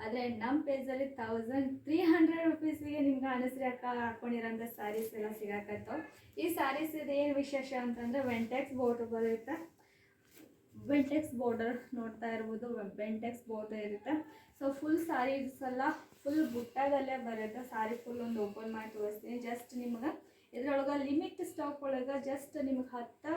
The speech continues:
ಪೀಸ್ ಐತೆ, ಅದು ಒಂದು ಸಿಂಗಲ್ ಕಲರ್ ಒಳಗೆ. ಅದು ಮೀಶೋಕ್ಕೆ ಯಾಕೆ ಹಾಕಂಗಿಲ್ಲ ಅಂತಂದ್ರೆ,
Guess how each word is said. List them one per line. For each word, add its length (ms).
ಪೀಸ್ 280
ಐತೆ, 120
ಅದು 220
ಒಂದು 280
ಸಿಂಗಲ್ 560
ಕಲರ್ 300
ಒಳಗೆ. 220
ಅದು 160
ಮೀಶೋಕ್ಕೆ 400
ಯಾಕೆ 240
ಹಾಕಂಗಿಲ್ಲ 600
ಅಂತಂದ್ರೆ, 520